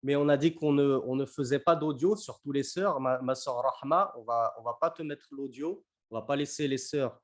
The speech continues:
prendre le micro, mais on va s'arrêter là. Et on a encore dépassé de, de, de quarante-cinq minutes le cours. Et on va consacrer donc les douze dernières minutes jusqu'à vingt-trois heures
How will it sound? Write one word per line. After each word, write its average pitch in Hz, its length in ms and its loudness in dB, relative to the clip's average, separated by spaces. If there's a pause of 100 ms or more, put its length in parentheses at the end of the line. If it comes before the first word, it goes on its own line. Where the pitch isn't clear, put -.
(240)
prendre 139 240 -4
le 127 80 0
micro, 127 560 0 (420)
mais 175 500 8 (280)
on 143 80 0
va 175 140 6
s'arrêter 165 520 2
là. 147 380 4 (340)
Et 107 420 -4
on 113 140 0
a 117 80 4
encore 147 540 6 (120)
dépassé 127 560 -4
de, 113 240 -6 (120)
de, 110 200 -8
de 113 140 -14
quarante-cinq 131 560 -2
minutes 135 400 -2
le 113 160 -4
cours. 240 480 -2 (540)
Et 151 40 2
on 160 100 8
va 170 140 8
consacrer 175 540 4
donc 190 220 2
les 151 100 4
douze 160 240 -2
dernières 147 380 2
minutes 147 300 4
jusqu'à 131 280 -4
vingt-trois 139 520 2
heures 220 300 2